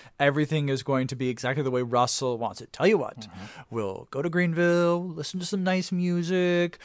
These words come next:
Speaker 1: then we'll play the rest of the tour, and then we'll leave those fools behind, and then you'll come back here, where you'll live." <laughs>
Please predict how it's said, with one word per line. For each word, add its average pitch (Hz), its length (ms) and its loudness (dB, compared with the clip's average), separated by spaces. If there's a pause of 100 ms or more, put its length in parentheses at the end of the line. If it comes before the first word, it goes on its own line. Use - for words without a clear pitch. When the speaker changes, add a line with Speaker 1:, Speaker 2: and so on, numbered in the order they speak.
(300)
Speaker 1:
then 120 540 -2
we'll 120 160 -4
play 175 160 4
the 196 80 4
rest 226 160 4
of - 60 -6
the 277 120 -2
tour, 254 340 8
and - 80 -2
then 131 80 -2
we'll 131 140 0
leave 240 180 4
those 277 300 10
fools 294 460 2
behind, 254 360 6
and 226 80 -4
then 247 100 -4
you'll 254 100 -6
come 240 180 -6
back 277 220 -4
here, 285 260 -4 (520)
where 123 140 0
you'll 175 200 2
live." 269 360 0 (960)
<laughs> - 120 -8